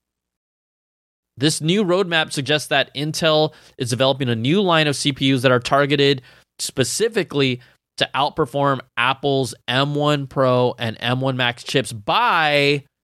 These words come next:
late twenty twenty-three or twenty twenty-four. So that would be almost two years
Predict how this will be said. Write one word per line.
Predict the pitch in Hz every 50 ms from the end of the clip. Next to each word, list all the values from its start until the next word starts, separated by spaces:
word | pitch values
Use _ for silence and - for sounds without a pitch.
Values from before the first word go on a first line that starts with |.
| _ _ _ _ _ _ _ _ _ _ _ _
late | - 107 110 110 113 120 123 123 113 - _ _ _ _ _ -
twenty | - - - 120 117 117 110
twenty-three | 107 - - 117 113 107 101 - - 135 127 120 113 110 110 104 101 127 - _ _
or | - 107 104
twenty | - - - 117 117 113 113 107
twenty-four. | - - 117 107 101 - - - 101 95 78 - - - - _ _ _ _ _ _ _ _ _ _ _ _ _ _ _ _ _ _ _ _ _ _ _ _ _ _ _ _ _ _ _ _
So | - - 160 156 147 143
that | 135 160 196 226
would | 240 196
be | 170 185 180
almost | 175 175 170 170 151 - -
two | - - 190 196
years | 196 185 180 175 175 147 131